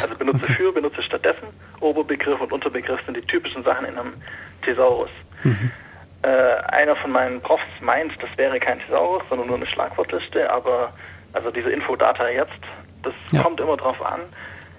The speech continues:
Speaker 1: je mehr Strukturierung drin ist, desto eher ist ein Thesaurus. <laughs>
Speaker 2: Okay.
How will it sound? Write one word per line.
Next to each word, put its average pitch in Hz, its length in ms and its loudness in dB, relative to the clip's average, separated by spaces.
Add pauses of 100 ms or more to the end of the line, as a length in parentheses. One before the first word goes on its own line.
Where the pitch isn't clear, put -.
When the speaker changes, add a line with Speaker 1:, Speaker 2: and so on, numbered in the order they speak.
(280)
Speaker 1:
je 143 100 4
mehr 131 360 2
Strukturierung 151 840 0
drin 151 220 -2
ist, - 220 -4
desto - 280 -4
eher 143 260 2
ist 127 180 -4
ein - 80 -8
Thesaurus. - 480 -2 (260)
<laughs> - 1000 -4
Speaker 2:
Okay. 120 380 4